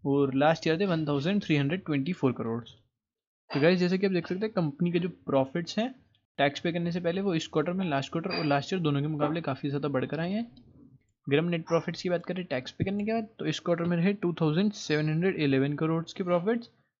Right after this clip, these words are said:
लास्ट क्वार्टर में थे टू थाउजेंड सिक्स हंड्रेड सिक्सटी करोड़ और लास्ट ईयर थे नाइन नाइंटी सेवन करोड़। गाइस, टैक्स पे करने के बाद भी कंपनी के जो प्रॉफिट्स हैं वो इस क्वार्टर में लास्ट क्वार्टर और लास्ट ईयर दोनों के मुकाबले काफ़ी ज़्यादा आए हैं।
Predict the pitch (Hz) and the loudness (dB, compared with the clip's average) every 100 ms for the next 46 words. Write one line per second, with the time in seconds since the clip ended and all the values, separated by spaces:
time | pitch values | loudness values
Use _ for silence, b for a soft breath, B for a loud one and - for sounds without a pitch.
0 | _ 143 156 - 170 175 202 190 165 170 | _ 0 2 2 2 4 2 2 0 2
1 | 165 214 - 175 - 156 196 - 165 - | 2 2 0 -2 2 2 2 0 -4 0
2 | 151 160 196 208 147 143 135 143 165 156 | 0 0 0 -2 -2 2 2 2 -2 0
3 | 220 170 143 135 135 196 202 147 120 104 | 2 2 2 2 0 -2 -2 -2 -2 -6
4 | - - - _ _ _ _ - - - | -12 -16 -20 _ _ _ _ -20 -20 -18
5 | - - 139 185 - 143 - 156 156 160 | -16 -4 0 2 4 2 2 -4 -2 -2
6 | 170 147 139 180 175 147 143 151 156 - | 0 2 2 0 -4 -4 -4 -4 -6 -4
7 | 131 120 156 208 185 147 - 156 165 202 | -4 -4 -6 -4 -2 -4 -2 -2 -2 -2
8 | 147 131 - 156 208 165 143 135 - 180 | 0 0 0 -4 -2 -6 -6 -6 -6 -4
9 | 147 139 147 147 147 170 151 131 143 143 | -4 -4 -4 -4 -4 -4 -2 -2 -2 -4
10 | 160 165 202 | -2 -2 -2